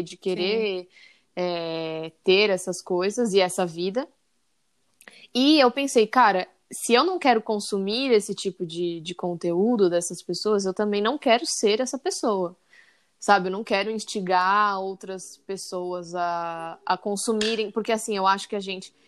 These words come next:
Speaker 1: eu mesma, eu, eu melhorei muito, mas eu ainda tenho muito pra melhorar nesse sentido. Cara, a gente consome coisa que não tem necessidade alguma da gente ter.
Speaker 2: Sim.
Speaker 1: É, é um acúmulo, um volume de coisa totalmente desnecessário. Então eu falei, cara, eu não quero ser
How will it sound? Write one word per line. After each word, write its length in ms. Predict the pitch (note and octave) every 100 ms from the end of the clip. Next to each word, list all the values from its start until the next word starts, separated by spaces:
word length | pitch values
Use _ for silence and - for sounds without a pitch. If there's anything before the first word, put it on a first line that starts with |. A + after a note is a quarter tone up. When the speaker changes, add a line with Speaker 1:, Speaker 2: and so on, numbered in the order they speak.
| _
Speaker 1:
eu 220 | F#3+ A#3
mesma, 560 | B3 F#3+ G3 G3 G3+ G3+ _ _ -
eu, 140 | G3+ -
eu 100 | G#3
melhorei 340 | G#3 G#3 A#3
muito, 320 | C4 A3 A3+
mas 140 | G3 F#3+
eu 60 |
ainda 160 | F#3+ F#3
tenho 140 | F#3+
muito 200 | F#3 G3
pra 140 | - G3+
melhorar 360 | F#3+ F3+ F3
nesse 180 | F3 E3+
sentido. 440 | F#3 F3 F#3 F3+ G3+ _ _
Cara, 200 | - A3+
a 20 |
gente 220 | G3+ G3+ -
consome 420 | G#3 G#3+ G3+ G3
coisa 260 | G3 F#3+
que 120 | G3 G3
não 120 | G3
tem 120 | G3+
necessidade 600 | G3 G3 G3 F#3 F3+ F#3
alguma 280 | A#3 A3+ A3
da 80 | G#3+
gente 280 | G#3+ A3
ter. 240 | - E3+ E3 - _ _ _ _ _ _
Speaker 2:
Sim. 240 | - - F#3
Speaker 1:
É, 920 | F#3 F3+ F3 F3 F3 E3+ E3+ E3+ E3+ -
é 80 |
um 380 | F#3 G3 G3+ F#3+
acúmulo, 580 | F#3 - C4+ A#3+ F#3+ F#3
um 60 | F3+
volume 360 | G3 G#3 B3
de 120 | G3
coisa 340 | F#3+ G#3 G#3 G3+ _ _
totalmente 540 | B3+ C4 C#4+ C#4 B3 A#3
desnecessário. 800 | A#3+ A#3 - A3 - E3+ E3+ - _ _ _ _
Então 300 | - G3+ A#3+
eu 40 | A#3+
falei, 240 | B3 A3
cara, 220 | A#3 A3+
eu 20 | G#3+
não 140 | C4+
quero 360 | - A3 A3+ A3+
ser 560 | - G3+ G3+ G#3 G#3